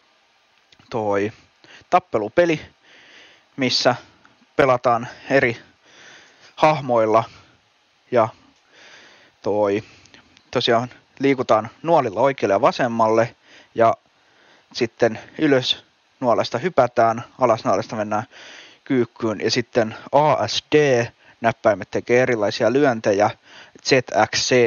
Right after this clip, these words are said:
tekee erilaisia potkuja ja näistä voi tehdä sitten toi komboja ja niinku sillai. Ja, öö, mennään tohon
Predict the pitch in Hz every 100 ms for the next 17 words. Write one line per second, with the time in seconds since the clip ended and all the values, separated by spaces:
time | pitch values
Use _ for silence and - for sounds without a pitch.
0 | 104 104 _ _ - 110 107 104 110 110
1 | 98 104 113 - 117 117 - - 95 87
2 | - _ - 110 98 117 113 110 110 98
3 | 120 127 143 135 131 127 _ - - -
4 | - - - - - - 107 110 107 110
5 | - - - 135 120 120 107 110 - -
6 | _ _ _ - 98 - 101 104 110 117
7 | - _ - 143 113 107 107 110 - 120
8 | 113 _ _ _ _ _ _ _ _ _
9 | _ - 127 120 117 113 _ _ _ -
10 | - - - - - _ _ _ - 127
11 | 120 110 120 113